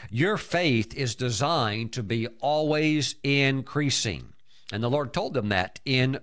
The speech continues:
verse six. So sometimes you have to change it up a little bit when you feel like your faith has stagnated or hit a plateau.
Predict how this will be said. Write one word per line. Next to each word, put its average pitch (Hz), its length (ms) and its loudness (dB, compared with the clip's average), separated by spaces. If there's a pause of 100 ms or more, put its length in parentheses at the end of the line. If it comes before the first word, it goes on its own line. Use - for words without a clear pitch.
verse 110 540 -2 (100)
six. - 580 -2 (360)
So 233 340 2 (500)
sometimes 208 640 -2
you 196 120 0
have 165 240 0
to 214 80 -6
change 170 400 0
it 151 80 0
up 151 180 0
a 151 40 -2
little 143 200 2
bit 127 320 0
when 147 220 -2
you 143 100 2
feel 170 320 0
like 143 300 0
your 143 140 0
faith 160 440 0
has 131 480 2 (720)
stagnated 175 680 -2
or 139 120 -2
hit 143 160 2
a 135 60 2
plateau. 151 720 -2